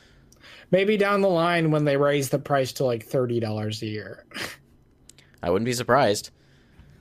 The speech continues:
Speaker 2: Um, that said, we should talk really quickly about our experiences with Switch Online. I'll say, um, I played Switch Online N E S games with Paul. We were in the same room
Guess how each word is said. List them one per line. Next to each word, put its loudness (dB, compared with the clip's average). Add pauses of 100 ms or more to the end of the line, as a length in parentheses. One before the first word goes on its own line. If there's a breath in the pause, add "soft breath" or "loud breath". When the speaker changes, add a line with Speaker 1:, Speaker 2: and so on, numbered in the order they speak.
(200 soft breath)
Speaker 2:
Um, 0
that 4
said, 2
we -4
should -8
talk 2
really -4
quickly -4
about -2
our 0
experiences -6
with -8
Switch -8
Online. -4 (120)
I'll -2
say, 0 (160)
um, 0
I 0
played -4
Switch -6
Online -4
N -6
E -2
S -2
games -4
with -8
Paul. 2 (420 loud breath)
We 2
were 4
in 4
the -2
same 2
room -2